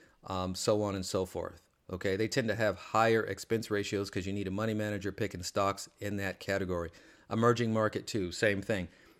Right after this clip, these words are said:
they tend to have a much higher expense ratio because you have a team who spends their days and some nights looking for the best opportunities overseas in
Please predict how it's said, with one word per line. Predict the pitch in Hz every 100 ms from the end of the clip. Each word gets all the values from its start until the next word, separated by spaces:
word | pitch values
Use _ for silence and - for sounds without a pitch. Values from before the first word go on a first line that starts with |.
| _ 107
they | 104
tend | - 117
to | 104
have | 110 98
a |
much | 92 101 110 - - -
higher | - 110 110 101 98 101
expense | 98 95 - 113 110 -
ratio | 104 98 - 95 95 92 - - -
because | 107 113 98
you | 98
have | 104 101
a | 92
team | - 120 110 104 101 95 _
who | 110 101 98 98 92
spends | - - 104 104 98 - -
their | 104 101
days | 98 104 101 104 110
and | 107 104
some | - 92 104
nights | 101 98 98 - - - - - 98
looking | 113 117 110
for | - 104 101
the | 92
best | 101 104 - -
opportunities | 101 98 95 - 104 95 98 95 - -
overseas | 104 98 95 - 104 101 98 92 - - - - _ -
in | 104 101 98 98 98